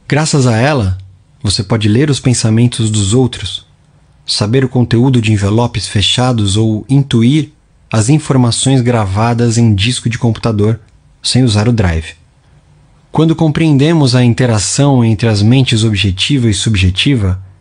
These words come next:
estamos em melhor situação para aprender a verdadeira arte da oração. O subconsciente não pode raciocinar como a mente consciente. A mente subconsciente não tem capacidade para questionar ou contestar o que lhe dizem.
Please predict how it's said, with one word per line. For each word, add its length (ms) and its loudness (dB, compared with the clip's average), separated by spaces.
estamos 400 0
em 100 2
melhor 420 2
situação 640 -2
para 220 0
aprender 480 0
a 60 0
verdadeira 920 0
arte 540 -4
da 180 0
oração. 460 -2
O 60 2
subconsciente 840 0
não 120 2
pode 380 0
raciocinar 800 0
como 220 0
a 40 2
mente 300 0
consciente. 640 -2
A 80 2
mente 400 2
subconsciente 800 0
não 120 4
tem 220 0
capacidade 720 0
para 200 0
questionar 960 0
ou 100 0
contestar 640 0
o 60 0
que 100 -4
lhe 100 2
dizem. 520 0